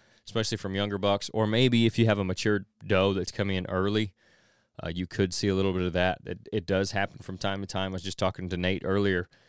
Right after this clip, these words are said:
several years ago. He had a buck come in chasing a doe on October sixteenth, um, legitimately just dogging that doe. So it does happen, but you're still not gonna see a bunch of that yet. You're gonna see the bucks getting ready for the rut. They're gonna start setting their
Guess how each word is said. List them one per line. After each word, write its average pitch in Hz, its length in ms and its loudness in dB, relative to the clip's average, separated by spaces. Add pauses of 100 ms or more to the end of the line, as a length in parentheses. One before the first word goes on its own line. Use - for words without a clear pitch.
several 95 320 0
years 95 220 0
ago. 92 240 0
He 95 160 -2
had 98 140 2
a 87 40 -2
buck 85 220 -4
come 92 180 -6
in 92 140 -6
chasing 90 320 -6
a - 20 -6
doe 90 200 -2
on 92 100 -2
October 92 380 -2
sixteenth, - 520 -4 (540)
um, 82 280 -4 (140)
legitimately 104 600 0
just 90 220 -8
dogging 92 320 -2
that 87 160 -6
doe. 85 180 -4
So 85 300 -6 (320)
it 110 120 -4
does 120 260 2
happen, 135 520 -2
but 104 340 0
you're 101 140 -4
still 117 180 -4
not 107 100 -2
gonna 98 120 -6
see 95 160 -2
a 85 60 -2
bunch 95 260 -2
of 104 60 -4
that 92 240 -2
yet. 104 380 0 (340)
You're 104 160 -8
gonna 98 100 -6
see 98 380 -8 (560)
the 117 100 0
bucks 131 300 2
getting 123 340 2
ready 113 540 2
for 98 240 -2
the 90 80 0
rut. 87 240 -2 (160)
They're 95 80 -8
gonna 90 100 -4
start 90 320 -2
setting 101 320 -2
their 92 360 -4